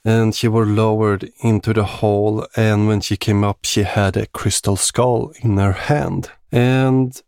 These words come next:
we move on to Philip Coppens, who claimed, uh, that this is the only crystal skull who is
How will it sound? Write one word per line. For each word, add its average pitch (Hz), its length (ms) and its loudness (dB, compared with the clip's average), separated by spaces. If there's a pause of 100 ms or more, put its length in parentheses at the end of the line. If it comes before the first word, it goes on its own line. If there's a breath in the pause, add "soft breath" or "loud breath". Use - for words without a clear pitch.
(160)
we 127 100 4
move 127 220 2
on 123 220 2
to 110 140 -2
Philip - 420 0 (160)
Coppens, - 720 -2
who 113 140 0
claimed, 107 720 0
uh, 101 340 2
that 110 120 0
this - 220 0
is 104 120 -2
the - 220 -2
only 117 380 2
crystal 104 400 -2
skull 107 380 0
who 98 140 2
is 101 220 0